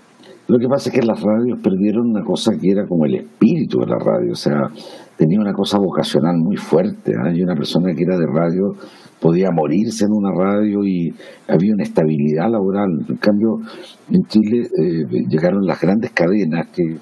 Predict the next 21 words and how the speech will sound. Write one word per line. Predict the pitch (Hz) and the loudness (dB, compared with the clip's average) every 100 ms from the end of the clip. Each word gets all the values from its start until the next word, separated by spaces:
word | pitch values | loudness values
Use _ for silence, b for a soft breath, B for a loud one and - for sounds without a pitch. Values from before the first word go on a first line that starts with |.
| - | 0
compraron | 80 78 82 92 95 92 | 0 2 0 2 0 -2
un | 87 | -2
setenta | - 78 85 113 | -2 0 2 2
por | 101 | 0
ciento | 95 - 98 - 110 | 0 0 -2 0 0
de | 92 | 2
la | 85 78 | 0 -2
oferta. | - 78 - - 62 - B B B B B - | -2 -2 -2 0 0 -2 B B B B B -4
Y | - | 0
si | - | 0
tú | 92 113 | 2 2
no | 107 | 0
estabas | - 110 107 | 0 0 2
de | 101 | -2
acuerdo | 92 104 101 110 | 0 0 0 0
con | 101 | 0
los | 92 | 0
lineamientos | 85 87 82 95 107 - | 0 0 0 0 -2 0
de | 107 | 0
esa | - | 0
oferta, | 90 110 - - | 0 0 0 0